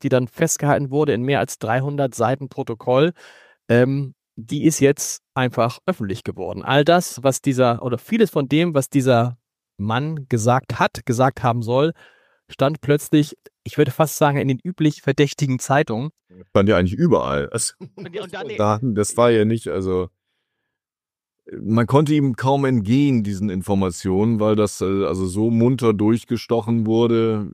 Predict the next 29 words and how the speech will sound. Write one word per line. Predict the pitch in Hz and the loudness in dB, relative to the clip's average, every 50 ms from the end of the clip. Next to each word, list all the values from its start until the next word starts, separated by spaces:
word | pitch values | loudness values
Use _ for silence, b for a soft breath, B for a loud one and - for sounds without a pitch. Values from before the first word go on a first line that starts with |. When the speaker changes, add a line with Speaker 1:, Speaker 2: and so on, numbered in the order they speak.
| - | -12
Speaker 2:
Wir | - 82 90 98 | -10 -6 -4 0
haben | 107 113 | 0 2
ja | 113 104 | 2 2
schon | 92 - - 104 101 | 0 0 -2 0 0
über | 98 95 98 | 2 2 2
die | 95 95 | 2 2
Durchstechereien | 90 95 98 101 - - - 98 87 98 90 85 92 95 101 107 107 104 | 2 2 2 2 2 0 -2 -2 0 0 0 0 2 2 2 2 2 2
gesprochen. | 95 90 - _ - 90 98 98 107 104 92 | 0 -2 -2 _ 0 0 0 0 -2 -6 -6
Klar, | - - 87 87 95 110 117 104 | -4 -2 0 0 0 0 0 -2
wir | 92 90 | -2 -4
sind | 87 92 90 | -4 -4 -4
ja | 92 76 | -2 -2
auch | 67 82 - | -2 -2 -4
Profiteure, | - - 82 - 85 - - - 92 98 104 110 120 117 87 | -6 -14 -12 -12 -10 -6 -2 0 2 2 2 2 2 0 0
aber | 78 92 90 95 95 92 92 - _ _ _ _ _ _ _ _ _ _ _ _ - | -2 -2 -2 -2 -2 -2 -4 -8 _ _ _ _ _ _ _ _ _ _ _ _ -14
ich | - 85 - | -14 -12 -8
bin | - 104 117 | -4 -2 0
ja | 117 98 | 2 2
auch | 107 107 | 2 0
ein | 113 | 0
Anhänger | 73 95 113 117 123 131 131 | -2 0 2 2 4 4 4
des | 120 117 107 - - | 4 4 2 0 -2
Rechtsstaates | 131 170 160 - - - - - 104 101 104 104 104 120 117 - | -4 -4 -4 -6 -14 -8 -2 0 2 4 2 2 0 -2 -6 -6
und | 110 110 | -6 -6
es | 107 95 - - | -6 -6 -8 -6
gibt | - 110 - - | -8 -6 -4 -2
ja | 127 117 107 | 0 0 0
gute | 98 92 113 135 131 - 127 110 | -2 -2 -4 -4 -2 -2 -4 -4
Gründe, | 95 101 107 131 143 143 143 139 123 110 98 92 90 87 | -2 0 2 4 4 6 4 4 4 4 4 2 2 -2